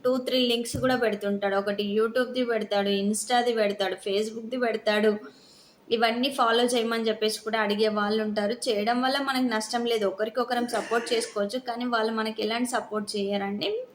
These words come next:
ట్వంటీ ఫోర్ అవర్స్, ఒకరు వన్ డేలో మళ్ళీ అన్‌సబ్స్క్రైబ్ అయితే అయిపోతారు.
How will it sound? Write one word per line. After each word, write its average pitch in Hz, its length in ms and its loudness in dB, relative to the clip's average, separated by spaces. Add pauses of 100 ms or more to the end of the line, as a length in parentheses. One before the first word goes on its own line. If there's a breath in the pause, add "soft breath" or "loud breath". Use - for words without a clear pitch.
(160)
ట్వంటీ 220 240 -2
ఫోర్ 220 240 0
అవర్స్, 202 340 0 (420 loud breath)
ఒకరు 214 220 2
వన్ 220 360 0
డేలో 214 340 2
మళ్ళీ 214 340 2
అన్‌సబ్స్క్రైబ్ 202 680 -2
అయితే 185 240 -4
అయిపోతారు. 202 1040 0